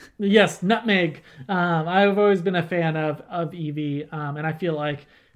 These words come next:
Pikachu, I, I kinda get what Pikachu's all about, but I feel like Eevee hasn't really gotten the spotlight,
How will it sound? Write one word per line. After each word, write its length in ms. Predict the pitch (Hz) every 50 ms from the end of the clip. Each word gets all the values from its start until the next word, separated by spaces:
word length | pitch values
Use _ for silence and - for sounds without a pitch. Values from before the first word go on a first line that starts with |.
| _
Pikachu, 720 | - 254 247 240 233 202 208 - - 208 190 180 170 170 170
I, 320 | 165 160 170 175 170 160
I 40 | 175
kinda 300 | 170 202 202 185 170 156
get 260 | 147 143 165 165 160 165
what 160 | 156 147 -
Pikachu's 400 | 170 165 170 143 - 175 151 165
all 160 | 156 151 156
about, 440 | 151 147 160 170 202 254 262 - -
but 100 | 208 190
I 80 | 190
feel 160 | 185 190 226 214
like 200 | 214 208 190 -
Eevee 440 | 285 233 214 208 208 220 214 208 170
hasn't 300 | 190 208 196 196 202 196
really 180 | 196 190 190
gotten 300 | 170 170 185 190 196 185
the 80 | 175 170
spotlight, 680 | 165 - - 180 185 208 - 196 175 165 160 165 170